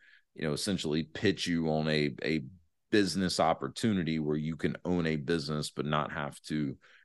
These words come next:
really invest any of your time or, or change, you know, your lifestyle. And, you know, when I, when we talk about change in lifestyle, that doesn't necessarily mean negative, but it does mean different, right? And most of us are hardwired to,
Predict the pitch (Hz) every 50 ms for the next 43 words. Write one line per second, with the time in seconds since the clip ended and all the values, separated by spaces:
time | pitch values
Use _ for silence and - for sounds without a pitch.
0 | _ _ _ _ - 95 90 87 85 85 82 78 69 80 76 78 - - - 78
1 | 82 80 78 73 67 65 71 - - - 71 69 78 98 120 135 123 101 87 85
2 | 80 76 76 71 65 - - 92 95 87 - - 110 98 104 92 82 80 73 -
3 | - - - _ _ _ _ _ - 104 95 85 90 82 85 92 92 90 85 107
4 | 120 - - - - - - - - - _ _ _ _ _ _ _ _ _ _
5 | - - 98 98 95 92 92 92 - - - 127 117 98 98 98 98 87 104 110
6 | 107 104 107 107 95 - 123 131 120 113 98 98 85 - - - - 104 101 101
7 | 95 80 87 85 80 80 95 98 90 - - 85 78 78 78 80 78 87 82 78
8 | 90 82 69 78 78 - - 92 85 80 82 80 78 80 80 76 73 73 73 80
9 | 92 104 92 87 76 76 78 76 76 73 85 82 78 73 69 80 80 82 73 -
10 | 87 85 80 78 73 78 104 110 - - 67 50 - - _ _ _ - 71 76
11 | 82 85 - - 64 82 78 78 76 - - _ _ _ _ - 85 87 85 87
12 | - - 104 90 85 92 87 - - 98 85 - - 87 87 90 90 82 76 71
13 | 71 73 76 78 80 80 78 76 - - 78 76 76 76 76 -